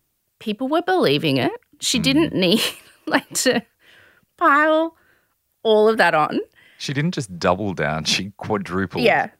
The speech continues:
Speaker 2: down
Speaker 1: She, like,
Speaker 2: on the lie.
Speaker 1: quadruple Googleplex down.
Speaker 2: Yeah.
Speaker 1: Like, she just added an
Speaker 2: <laughs>
Speaker 1: infinite number of crap to, like, it's bizarre. Like, blood, spleen, brain, uterus,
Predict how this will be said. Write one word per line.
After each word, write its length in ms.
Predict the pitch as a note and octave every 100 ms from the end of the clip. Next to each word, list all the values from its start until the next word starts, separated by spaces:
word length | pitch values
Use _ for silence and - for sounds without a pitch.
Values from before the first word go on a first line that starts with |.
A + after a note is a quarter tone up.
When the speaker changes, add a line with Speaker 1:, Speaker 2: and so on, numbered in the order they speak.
| -
Speaker 2:
down 160 | D#3 D3+
Speaker 1:
She, 120 | C4+
like, 460 | C4+ C#4+ - - _ -
Speaker 2:
on 120 | E3+
the 60 | B3
lie. 60 |
Speaker 1:
quadruple 640 | A#3 A#3 B3 - A3 G#3 G3+ _ _ _ _ _ - _ _ -
Googleplex 600 | A3+ G3+ G3+ D3+ D3+ -
down. 400 | D#3+ B2 G2 C4
Speaker 2:
Yeah. 80 | C#4
Speaker 1:
Like, 160 | - -
she 240 | - A#3+
just 180 | A#3+ A#3+
added 420 | F3 G3 F3+ F#3
an 140 | F3 F#3
Speaker 2:
<laughs> 100 | -
Speaker 1:
infinite 360 | A3+ C4+ G3+ C#3
number 340 | F#3 F3+ E3+
of 160 | D#3 -
crap 580 | D#3+ A#3 - F3 F3 - - - - - -
to, 120 | -
like, 180 | - F#3+
it's 260 | A3 - - _
bizarre. 680 | B3+ B3+ D4 A4 A4 A#3 D3 -
Like, 240 | B3+ - _ _ _ _ _ _ - - - - -
blood, 360 | B3 B3 B3 -
spleen, 520 | - A#3 A3 G#3+ - -
brain, 400 | G3 F#3+ G3 F#3+
uterus, 500 | F#3+ F#3+ F3 F3+ -